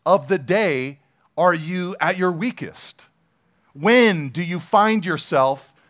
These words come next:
succumbing to temptation? These are the questions that we should ask to help us form the attractional community that we're meant to be in Christ, because it's attractive to find people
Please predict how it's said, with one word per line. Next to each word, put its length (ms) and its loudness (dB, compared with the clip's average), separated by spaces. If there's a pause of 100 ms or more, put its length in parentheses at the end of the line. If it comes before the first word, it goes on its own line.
succumbing 880 -4 (240)
to 160 -2
temptation? 800 -6 (1120)
These 260 -4
are 80 -2
the 100 -6
questions 460 -6
that 60 -10
we 160 -8
should 180 -10
ask 380 -4
to 100 -8
help 240 -8
us 140 -14
form 460 -8 (400)
the 120 -4
attractional 880 -4
community 840 -10 (340)
that 160 -6
we're 120 -6
meant 280 -6
to 120 -12
be 460 -12
in 180 -14
Christ, 460 -14
because 240 -18
it's 140 -18
attractive 560 -6
to 100 -12
find 340 -8
people 520 -14